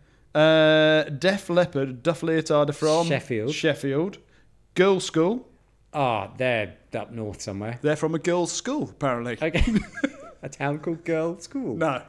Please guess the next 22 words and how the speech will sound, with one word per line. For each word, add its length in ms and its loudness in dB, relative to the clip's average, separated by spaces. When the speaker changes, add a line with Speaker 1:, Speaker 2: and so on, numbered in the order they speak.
Speaker 2:
No, 140 -6
no, 20 -10
no. 160 -12
Speaker 1:
No. 260 -4
Uh, 60 -6
Speaker 2:
Uh, 180 0
Speaker 1:
but 80 -8
they're 180 4
all 160 0
from 200 -6
fantastically 840 -12
bad 320 -12
places. 720 -12
Speaker 2:
Yeah, 120 -4
well, 120 -4
that's, 300 -8
that's 360 -10
what 160 -4
music's 380 -4
all 120 -2
about, 380 -6
right? 240 -8